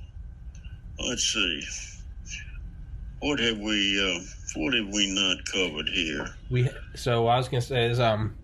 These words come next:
Speaker 2: I was gonna say, yeah, let's, uh, let's, I got one more, yeah, topic to hit on. Let's hit on that, and then do, and, and then we'll wrap this one up. I would love to have you on a second time. It's,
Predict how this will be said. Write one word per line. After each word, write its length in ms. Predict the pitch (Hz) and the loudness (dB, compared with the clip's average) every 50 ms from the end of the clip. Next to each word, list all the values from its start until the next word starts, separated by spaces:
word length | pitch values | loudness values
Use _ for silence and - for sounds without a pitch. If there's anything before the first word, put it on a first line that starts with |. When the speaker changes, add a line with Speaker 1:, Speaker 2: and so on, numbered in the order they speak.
| - - - - - - | -12 -12 -12 -12 -10 -10
Speaker 2:
I 500 | - - - - - - - - - - | -10 -10 -8 -8 -8 -8 -8 -10 -10 -10
was 100 | - - | -2 0
gonna 120 | 147 120 | 2 2
say, 160 | - - 120 | 4 4 6
yeah, 180 | 117 127 123 113 | 6 8 8 6
let's, 220 | 117 123 127 - | 6 4 4 4
uh, 300 | 131 117 110 107 101 - - - - | 4 6 6 4 2 0 -4 -6 -2
let's, 380 | - 113 110 - - - - - - - - | -2 -2 -2 -2 -6 -10 -12 -12 -12 -4 -2
I 80 | 117 117 | 2 2
got 160 | 120 117 113 | 4 4 6
one 180 | 113 120 123 123 | 6 6 6 8
more, 420 | 120 120 117 113 110 107 101 104 107 | 6 6 6 6 6 6 4 4 2
yeah, 160 | 107 104 101 | 2 2 2
topic 420 | 101 - - 110 107 - 107 101 | 2 2 4 4 4 2 0 -4
to 100 | - 101 98 | -4 -2 -2
hit 160 | 104 98 95 | 0 0 0
on. 200 | 95 92 92 95 | 0 0 2 2
Let's 180 | 107 110 - - | 0 0 2 2
hit 120 | 123 110 | 4 4
on 200 | 107 104 98 98 | 4 4 4 4
that, 340 | 101 101 101 98 98 98 - | 4 4 4 4 2 0 -2
and 120 | 104 101 101 | -2 0 2
then 400 | 101 98 95 95 92 92 92 - - - - - - - - - - - - - - - - - | 2 2 2 2 0 -2 -4 -6 -8 -12 -12 -12 -10 -10 -10 -8 -8 -8 -8 -8 -10 -10 -12 -4
do, 140 | - 120 113 | -2 0 2
and, 280 | 107 107 107 110 107 107 - - - - - | 2 2 2 2 0 -4 -8 -12 -12 -4 0
and 120 | 113 107 | 2 4
then 160 | 107 104 101 101 | 4 4 4 2
we'll 120 | 98 98 | 2 4
wrap 300 | 98 104 104 101 - - | 6 6 6 6 4 0
this 220 | - 104 - - | -2 -2 -2 0
one 140 | - 104 98 98 | 0 2 2 4
up. 260 | 95 95 92 - - - - - | 4 2 2 0 -6 -14 -6 2
I 60 | - 110 | 4 4
would 80 | 110 107 | 6 6
love 180 | 117 139 - - | 6 6 6 6
to 60 | 117 | 6
have 200 | 120 117 110 110 | 6 6 6 4
you 120 | 110 107 | 4 4
on 80 | 107 98 | 4 4
a 40 | 90 | 2
second 320 | - - 117 110 117 101 | 2 2 2 2 2 -2
time. 320 | - - 90 85 85 90 - - - - - - - - - - - | -2 -2 -4 -4 -4 -8 -8 -10 -12 -14 -12 -12 -10 -10 -10 -6 -2
It's, 320 | 107 98 - - - - | -2 -2 -2 -4 -8 -10